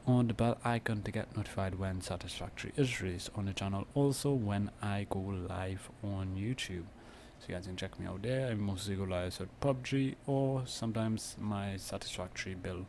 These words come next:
on stream. So you guys check me there if you want to see more. All links would be in the description. All social media, Twitch, Twitter, Facebook, Instagram, and Patreon. You guys can support the channel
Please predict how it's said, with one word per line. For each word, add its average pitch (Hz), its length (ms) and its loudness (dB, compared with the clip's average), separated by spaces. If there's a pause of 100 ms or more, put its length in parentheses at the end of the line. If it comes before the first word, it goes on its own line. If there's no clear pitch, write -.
(480)
on 123 220 6
stream. 87 460 0 (720)
So 90 80 -4
you 78 40 -2
guys 98 220 -8
check - 160 -6 (100)
me 110 60 -2
there 117 160 4
if 117 300 -2
you 127 100 4
want 92 380 -2
to 92 100 -8
see 95 300 -4 (120)
more. 101 200 -2 (880)
All 135 200 4
links 104 480 4 (120)
would 123 260 2
be 107 200 0
in 101 120 2
the 92 80 0
description. 87 580 -4
All 92 160 -2
social 92 400 -2
media, 95 540 -2 (280)
Twitch, - 460 2 (480)
Twitter, 95 460 0 (360)
Facebook, 117 520 0 (320)
Instagram, 101 840 0 (440)
and 117 400 4
Patreon. 90 560 0
You 90 80 -4
guys 95 240 -2
can 110 140 0
support 117 480 2
the 117 80 0
channel 107 360 2